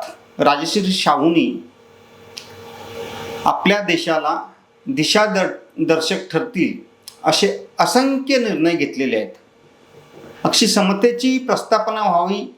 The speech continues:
याच्यासाठी त्यांनी स्वतःच्या व्यवहारात, कृतीत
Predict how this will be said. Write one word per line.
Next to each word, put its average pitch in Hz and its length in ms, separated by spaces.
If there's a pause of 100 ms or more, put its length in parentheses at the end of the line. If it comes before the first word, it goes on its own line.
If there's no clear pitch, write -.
(100)
याच्यासाठी 190 500
त्यांनी 202 500 (140)
स्वतःच्या 175 680
व्यवहारात, 175 640 (360)
कृतीत 196 400